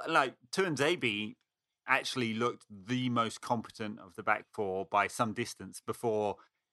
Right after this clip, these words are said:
he completely give, gave it away, played the ball across his box, which is, you know, a cardinal sin. And then Harry Maguire's playing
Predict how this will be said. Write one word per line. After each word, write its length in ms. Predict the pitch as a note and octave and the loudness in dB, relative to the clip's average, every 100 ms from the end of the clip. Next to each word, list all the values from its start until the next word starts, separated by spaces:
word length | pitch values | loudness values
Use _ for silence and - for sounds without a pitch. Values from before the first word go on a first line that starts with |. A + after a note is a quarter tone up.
| _ _ | _ _
he 640 | - B2 A#2 A2 G#2+ G#2 G#2+ | -4 -2 0 0 -2 -6 -10
completely 640 | - A2+ - D#3 D3+ C3 | -6 -6 -2 0 0 -2
give, 320 | A2+ A#2+ G#2+ - G#2+ | -2 -4 -6 -6 -2
gave 280 | A#2 G#2+ | 0 2
it 200 | G2+ G2 - - | 0 -4 -8 -8
away, 540 | G2 F#2+ F2 F#2 A2+ _ _ _ | -2 0 0 -4 -10 _ _ _
played 160 | A#2 A2+ | -2 -2
the 40 | |
ball 180 | G#2+ A2+ | 0 -2
across 240 | G#2+ C3+ | 2 2
his 160 | G#2+ F#2+ | 0 -6
box, 720 | - F#2 G2+ - - - - | -6 -4 -4 -12 -16 -14 -14
which 240 | G2+ G2 - | -14 -14 -10
is, 200 | F#2+ - | -10 -10
you 120 | G2+ | -10
know, 240 | G2+ F2 F2 | -8 -10 -12
a 20 | |
cardinal 500 | - A2+ G2+ F#2+ F2+ | 2 4 4 0 -4
sin. 400 | - G#2+ F#2 F#2 - | -2 -2 -2 -4 -2
And 180 | A2 | -2
then 280 | A2 A2+ A2 | 2 2 0
Harry 260 | G#2 A#2+ A#2+ | 2 4 4
Maguire's 720 | A#2+ A#2 A#2+ A#2 A2+ - - _ _ _ | 2 4 6 6 2 -4 -16 _ _ _
playing 540 | A#2+ A#2 A#2 A#2 A#2 | 0 0 0 -2 -4